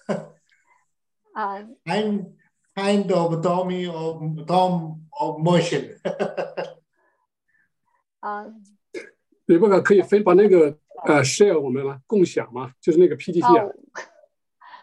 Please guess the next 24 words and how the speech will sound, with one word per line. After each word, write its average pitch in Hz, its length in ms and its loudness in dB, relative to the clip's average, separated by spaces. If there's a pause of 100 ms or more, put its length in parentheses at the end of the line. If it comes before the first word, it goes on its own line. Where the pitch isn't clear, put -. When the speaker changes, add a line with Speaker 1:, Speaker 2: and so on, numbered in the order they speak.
Speaker 2:
好， 214 180 0
我， 214 180 0
我 220 120 -4
在 269 320 -2 (160)
电 277 180 -4
脑 175 160 -10
上 220 180 -10
面， 185 280 -12 (580)
呃， 185 460 -16
要， 208 160 -8
要 208 140 -10
稍 220 200 -8
微 202 120 -8
等 - 180 -20
一 - 60 -20
下。 - 280 -20 (480)
Speaker 3:
好。 113 200 -12
好。 - 60 -20 (3000)
Speaker 1:
By 220 320 2
the 220 160 4
way, 175 480 0
I 170 320 0
really 190 760 -2
thank 196 360 -4